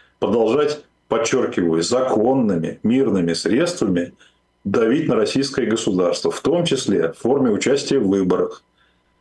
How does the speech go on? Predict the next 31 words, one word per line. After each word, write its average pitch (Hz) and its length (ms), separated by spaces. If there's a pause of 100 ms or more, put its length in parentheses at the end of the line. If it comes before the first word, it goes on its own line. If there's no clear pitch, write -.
(280)
А 104 120
вот 123 180
эта 139 160
дорога 139 480
к - 60
выборам 104 360
двадцать 104 300
шестого 104 380
года 107 260
в 101 80
Думу, 113 240
где 90 160
я 117 100
абсолютно 127 460
убеждён, 98 560 (180)
эта 104 180
точка 117 320
зрения 127 360
станет 113 420 (320)
преобладающей, 117 840
да? 131 360 (380)
И 101 160
победит 120 560
на 117 120
выборах 123 380
та 110 100
партия, 117 460
которая 107 420
как - 180
раз 135 220
вот 104 180